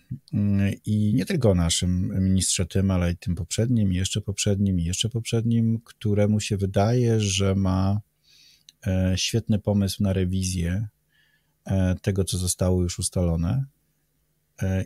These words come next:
i taki zapis, o którym, e, ten zapis, o którym pisze Olek i który doskonale pamiętam z poprzedniego odcinka, em, jest fantastycznym, fantastyczną odpowiedzią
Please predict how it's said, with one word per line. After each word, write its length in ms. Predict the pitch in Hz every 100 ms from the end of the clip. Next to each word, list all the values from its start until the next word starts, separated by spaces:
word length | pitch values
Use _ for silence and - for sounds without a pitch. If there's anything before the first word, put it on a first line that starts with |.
| -
i 100 | 101
taki 280 | - 104 107
zapis, 440 | 101 131 - -
o 60 | 98
którym, 520 | - 98 95 95 101 -
e, 240 | 101 95
ten 200 | - 95
zapis, 280 | 113 117 107
o 60 |
którym 280 | 98 104 92
pisze 280 | - - 98
Olek 260 | 98 95 87
i 40 |
który 200 | - 95
doskonale 440 | 92 - 98 101 98
pamiętam 420 | 98 98 101 98
z 80 | -
poprzedniego 540 | - 98 101 120 92
odcinka, 600 | 85 - 82 78 82 127 135 _ _ _ _ _ _ _ -
em, 600 | 95 95 95 98 98 101 - _ _ _ -
jest 840 | 101 95 113 131 - - - - - _ _ _ -
fantastycznym, 1080 | - 135 139 127 - 143 135 135 127 123 120 _ _ _ -
fantastyczną 600 | 113 120 - - 127 -
odpowiedzią 880 | 113 - 107 120 120 120 117 120